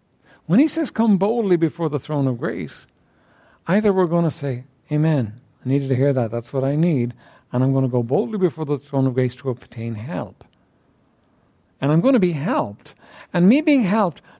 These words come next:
does not mean I go away the same way I came." Me being helped means,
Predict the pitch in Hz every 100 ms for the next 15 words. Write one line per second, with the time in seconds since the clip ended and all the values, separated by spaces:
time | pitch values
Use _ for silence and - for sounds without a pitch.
0 | - 190 202 262 262 226 208 190 185 175
1 | 165 170 147 - 175 160 143 127 - 208
2 | 127 87 _ _ _ _ _ _ _ _
3 | _ _ _ _ _ _ _ _ _ _
4 | - - 262 294 247 180 196 285 285 175
5 | 151 151 156